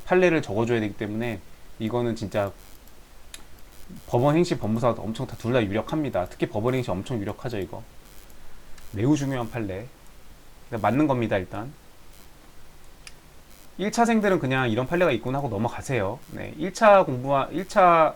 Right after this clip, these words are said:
공부하는 단계에서 이 판례를 그 우벼 파는 거는, 그거는 안 됩니다. 네, 이런 것들은 이 차 공부할 때 하나씩 우벼 파는 거고, 일 차 때는 그냥 전반적으로, 지금 이게 뭐, 뭐였죠? 이게 저당권에 관한 문제였죠?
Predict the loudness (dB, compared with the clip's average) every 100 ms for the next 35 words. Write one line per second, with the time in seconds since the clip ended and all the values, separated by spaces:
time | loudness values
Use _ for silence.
0 | -2 -4 2 2 2 -2 0 0 0 -2
1 | -2 0 2 2 0 -2 -6 -14 -18 -20
2 | -16 -4 -2 0 -2 0 0 2 2 2
3 | 0 0 -2 -4 -2 0 2 0 -2 -2
4 | 0 0 -2 -4 -6 -10 -8 -8 -8 -6
5 | 0 2 2 0 -2 2 2 2 2 0
6 | 2 -2 -2 -2 -2 -2 -2 -2 -4 -4
7 | -6 -6 -14 -4 0 2 2 2 0 -2
8 | -2 2 4 4 0 -2 -6 -8 -10 -6
9 | -4 -2 -2 -4 -2 0 0 0 -4 -4
10 | 0 2 2 0 0 -2 -4 -4 -4 -6